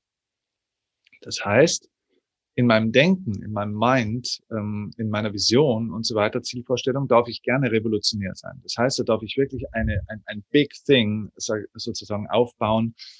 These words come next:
Ähm, ich bin auch ein großer Fan, auch so habe ich mein Unternehmen auch aufgebaut, nicht in,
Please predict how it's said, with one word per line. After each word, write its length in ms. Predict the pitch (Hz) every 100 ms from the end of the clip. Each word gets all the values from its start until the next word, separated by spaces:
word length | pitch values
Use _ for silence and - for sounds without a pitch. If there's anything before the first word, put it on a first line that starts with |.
| _ _ _
Ähm, 400 | 107 104 104 107 -
ich 140 | -
bin 100 | 120
auch 120 | 101
ein 80 | 107
großer 400 | 98 123 - 123
Fan, 360 | - 117 127 117
auch 120 | -
so 160 | -
habe 120 | 110 117
ich 120 | -
mein 280 | 110 113 120
Unternehmen 560 | 110 120 110 110 107
auch 220 | 101 104
aufgebaut, 760 | - 110 - - - 101 104 -
nicht 320 | - 123 - 117
in, 260 | 104 101